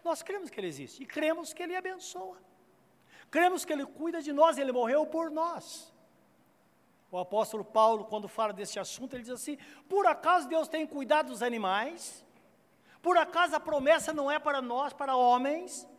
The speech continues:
que fomos lavados e remidos pelo sangue do Cordeiro?" Aí as pessoas que protegem os animais dizem, "Mas isso é um absurdo." Não é, porque também está escrito, livro de Provérbios diz assim, "Bem-aventurado é o homem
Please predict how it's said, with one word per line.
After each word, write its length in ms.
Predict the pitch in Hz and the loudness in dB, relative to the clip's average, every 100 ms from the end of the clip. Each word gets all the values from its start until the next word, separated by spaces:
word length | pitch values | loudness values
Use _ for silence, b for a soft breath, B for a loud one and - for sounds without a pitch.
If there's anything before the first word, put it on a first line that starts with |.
| - B B | -20 B B
que 80 | 214 | -6
fomos 260 | 269 285 | -4 -2
lavados 380 | 269 262 254 269 | 2 2 2 0
e 20 | |
remidos 340 | 247 240 269 214 | -4 -6 -6 -8
pelo 180 | 240 233 | -8 -8
sangue 260 | - 254 | -6 -6
do 100 | 220 | -6
Cordeiro?" 920 | 233 226 220 196 196 202 226 349 392 - - - _ _ _ _ _ _ _ B B - | -4 0 0 2 2 2 2 0 -2 -12 -20 -20 _ _ _ _ _ _ _ B B -4
Aí 200 | 190 226 | 0 0
as 120 | 226 | -2
pessoas 560 | 233 208 - 226 214 | -4 -6 -4 -2 -2
que 100 | - | -4
protegem 360 | - 208 - 208 | -10 -10 -6 -6
os 80 | 185 | -6
animais 280 | 208 214 233 | -4 -4 -4
dizem, 160 | 220 | -8
"Mas 220 | 254 233 | -8 -8
isso 160 | 262 247 | -12 -10
é 20 | |
um 60 | 311 | -10
absurdo." 680 | 311 277 - 392 294 156 - _ b b b | -10 -12 -6 -4 -4 -8 -16 _ b b b
Não 420 | 202 202 247 262 | -10 -6 -4 -2
é, 280 | 233 254 151 - B - | 0 0 -2 -10 B -12
porque 280 | 190 180 214 | -12 -10 -8
também 400 | 208 180 214 233 | -8 -6 -6 -8
está 200 | - 233 | -6 -4
escrito, 600 | 233 - 196 196 196 214 B B B | -4 -8 -8 -8 -10 -14 B B B
livro 240 | 175 226 | -6 -6
de 80 | 202 | -8
Provérbios 520 | - 202 165 214 190 | -8 -8 0 0 -2
diz 120 | 190 196 | -6 -8
assim, 480 | 180 - 202 208 202 B - | -8 -8 -8 -8 -12 B -8
"Bem-aventurado 760 | 143 247 202 220 - 208 208 | 2 2 2 -6 -4 -2 0
é 60 | 208 | 0
o 80 | 185 | 2
homem 480 | 190 196 220 254 | 4 4 2 -4